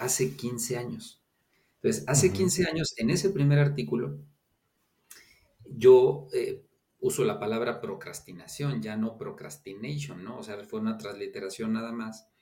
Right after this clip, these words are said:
Speaker 1: Pero digo, es interesante por lo que mencionabas tú, se sabe, se habla poco de la procrastinación.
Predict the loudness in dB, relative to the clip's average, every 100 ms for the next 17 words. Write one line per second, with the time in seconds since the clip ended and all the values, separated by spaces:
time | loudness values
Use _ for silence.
0 | _ -6 -2 0 0 0 -2 -4 -4 -4
1 | -4 -4 -4 -6 -6 -10 -10 -8 -6 -6
2 | -6 -4 -4 -6 _ _ -12 -10 -6 -6
3 | -6 -10 _ -12 -8 -4 -4 -4 -6 -6
4 | -6 -8 -8 -16 -18 -18 _ -20 -20 _